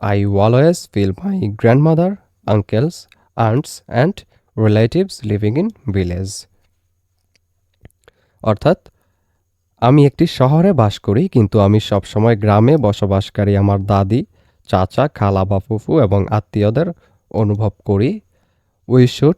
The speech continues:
continue our communication with our village and relatives as they are our true identity or root।" আমাদের উচিত আমাদের গ্রাম এবং আত্মীয় স্বজনের সাথে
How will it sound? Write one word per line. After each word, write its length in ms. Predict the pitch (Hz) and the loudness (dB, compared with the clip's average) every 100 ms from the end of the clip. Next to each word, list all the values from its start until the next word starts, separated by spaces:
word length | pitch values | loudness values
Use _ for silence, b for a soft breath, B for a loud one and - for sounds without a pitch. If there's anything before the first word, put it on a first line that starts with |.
| - | 0
continue 500 | 107 104 143 165 185 | 0 2 2 4 6
our 280 | 107 98 95 | 4 2 0
communication 880 | 104 101 101 101 - 117 117 - 208 | 0 2 4 2 2 0 0 0 0
with 160 | 127 98 | 2 2
our 220 | 98 95 | 2 2
village 520 | 95 101 98 151 190 - 101 | 0 0 2 0 -2 -8 -4
and 300 | 98 95 95 | 0 0 0
relatives 680 | 95 98 98 104 165 202 - b b b | 0 0 0 0 -2 -4 -8 b b b
as 160 | 110 104 101 | 0 0 0
they 220 | - 104 | 0 2
are 180 | 104 101 | 4 2
our 360 | 110 98 92 95 - - | 2 0 0 -4 -8 -2
true 240 | 147 - 101 | 0 2 0
identity 480 | 98 92 104 151 202 - | 0 -2 -4 -6 -6 -2
or 240 | 120 185 190 170 | -2 -2 -4 -2
root।" 360 | 92 - - _ _ _ _ _ - | -2 -6 -18 _ _ _ _ _ -2
আমাদের 380 | 113 123 151 | 2 4 4
উচিত 340 | 160 - 220 156 | 0 0 0 2
আমাদের 400 | 101 98 98 98 | 4 4 2 0
গ্রাম 320 | 107 135 190 | 2 2 2
এবং 300 | 101 98 95 - | 2 4 2 -2
আত্মীয় 320 | 104 - 156 | -6 0 0
স্বজনের 440 | - 123 110 107 | 2 0 2 2
সাথে 420 | 104 - 92 - | 0 -4 -6 -4